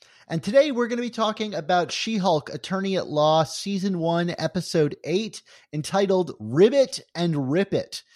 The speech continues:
which I think they thought was more clever than, than it actually is, but, uh,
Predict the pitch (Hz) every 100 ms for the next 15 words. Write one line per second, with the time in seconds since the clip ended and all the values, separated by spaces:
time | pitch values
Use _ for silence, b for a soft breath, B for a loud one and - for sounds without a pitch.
0 | b b - 135 165 - 247 214 208 202
1 | 196 202 165 156 165 165 - 170 147 139
2 | 131 131 135 131 135 - 139 135 135 135
3 | 127 143 135 139 143 143 - 139 127 151
4 | 143 139